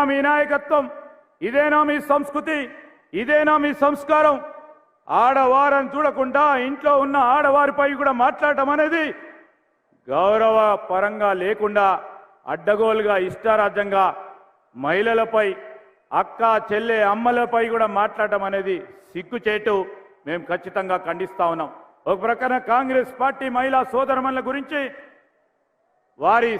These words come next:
సాధికారత గురించి మాట్లాడుతూ ఉంటే, వారి ఆత్మగౌరవం గురించి మాట్లాడుతూ ఉంటే, ఈ పథకాలన్నిటిని కూడా మేము మహిళల పరంగా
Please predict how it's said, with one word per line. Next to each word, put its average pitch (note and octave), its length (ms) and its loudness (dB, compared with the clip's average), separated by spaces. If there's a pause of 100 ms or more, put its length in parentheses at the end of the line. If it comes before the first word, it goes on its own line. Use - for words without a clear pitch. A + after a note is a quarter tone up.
(120)
సాధికారత C4 640 0
గురించి A3+ 320 -4
మాట్లాడుతూ G3 520 -6
ఉంటే, C#3 160 -14 (120)
వారి G3 240 0
ఆత్మగౌరవం B3 640 0
గురించి G#3+ 280 -4
మాట్లాడుతూ G3 480 -4
ఉంటే, F3 140 -8 (100)
ఈ - 20 -6 (120)
పథకాలన్నిటిని B3+ 840 -2
కూడా C4 160 4 (920)
మేము B3+ 360 0 (100)
మహిళల C#4 320 2 (100)
పరంగా C4+ 340 2